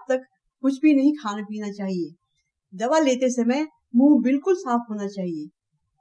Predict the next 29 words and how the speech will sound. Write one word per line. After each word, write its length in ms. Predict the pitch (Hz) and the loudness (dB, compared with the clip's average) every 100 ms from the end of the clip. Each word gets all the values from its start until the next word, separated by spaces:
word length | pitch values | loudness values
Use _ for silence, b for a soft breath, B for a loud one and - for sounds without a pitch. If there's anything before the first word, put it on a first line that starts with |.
| - | 0
होम्योपैथी 520 | 262 339 294 247 294 | 2 4 2 4 0
की 360 | 302 330 330 - _ 220 | 2 0 0 -8 _ -2
या 200 | 269 294 | 2 2
कोई 260 | 294 277 | 2 2
दूसरी 580 | 254 233 240 302 349 339 240 | 2 0 0 2 2 0 -4
यानी 480 | 233 254 302 302 - | -2 2 0 -2 -4
एक 260 | 269 330 247 | -2 0 0
दवा 220 | 214 214 | 0 -2
से 220 | 214 320 | -4 -4
दूसरी 340 | 233 247 - | -4 -2 0
दवा 260 | 330 226 226 | 0 0 -2
लेने 320 | 220 220 247 | -2 0 0
के 200 | 262 220 | -2 -6
बीच 300 | 180 285 339 - _ _ 262 | -4 -2 -2 -8 _ _ -4
एक 320 | 320 262 233 | -2 0 0
घंटे 240 | 220 240 | 0 -2
का 100 | 262 | -2
फासला 460 | 277 220 202 - 277 | -4 -6 -6 -4 -4
रखना 300 | 220 202 220 | -4 -6 -6
चाहिए। 420 | 208 180 165 156 - _ _ _ _ _ _ _ 285 | -6 -8 -8 -10 -14 _ _ _ _ _ _ _ 0
अर्क 180 | 330 339 - | 0 -2 -6
यानी 300 | 233 233 302 | -2 0 0
तरल, 420 | 302 254 233 180 190 _ _ | 0 0 0 -2 -6 _ _
जिसे 220 | 220 302 | -6 -2
टिंचर 440 | 294 247 240 285 285 | 0 2 2 2 0
या 120 | 247 | -2
लिक्विड 380 | 214 233 285 320 311 - - | -2 -2 0 0 -2 -12 -10
कहते 260 | 202 196 | -8 -6
हैं, 220 | 202 254 | -4 -4